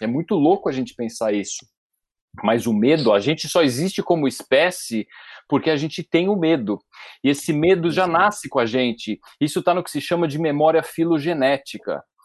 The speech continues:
Speaker 1: É, a gente não para pra pensar nisso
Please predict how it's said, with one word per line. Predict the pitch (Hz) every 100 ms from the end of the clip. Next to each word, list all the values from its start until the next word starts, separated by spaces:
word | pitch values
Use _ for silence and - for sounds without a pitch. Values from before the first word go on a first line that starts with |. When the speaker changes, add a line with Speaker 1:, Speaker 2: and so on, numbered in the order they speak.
| - - - -
Speaker 1:
É, | 107 110 120
a |
gente | 123 160 196
não | 190
para | - 180 175
pra | 170
pensar | 165 156 131 - 147 131
nisso | 127 139 - - 107